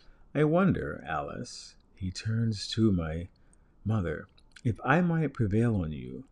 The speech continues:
Perhaps Catherine and Gwendolen could help. I'm astonished how Gwen prepare, prefers for all but her nearest family. Grandfather started the practice,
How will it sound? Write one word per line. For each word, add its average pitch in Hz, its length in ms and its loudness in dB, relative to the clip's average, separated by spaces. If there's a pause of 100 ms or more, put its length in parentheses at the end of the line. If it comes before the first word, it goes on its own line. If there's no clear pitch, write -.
(160)
Perhaps 117 540 -4
Catherine 87 760 -4
and 113 500 0
Gwendolen 90 540 2
could 92 220 -4
help. 104 360 -2 (720)
I'm 90 140 0
astonished 139 760 0
how 73 760 -8 (540)
Gwen 113 220 2
prepare, 98 460 -2
prefers 104 640 0
for - 220 -6
all 113 400 2
but 98 200 -4
her 90 300 -4
nearest 104 480 0
family. 85 600 -4 (360)
Grandfather 110 560 2
started 95 460 0
the 87 100 -4
practice, 87 720 -6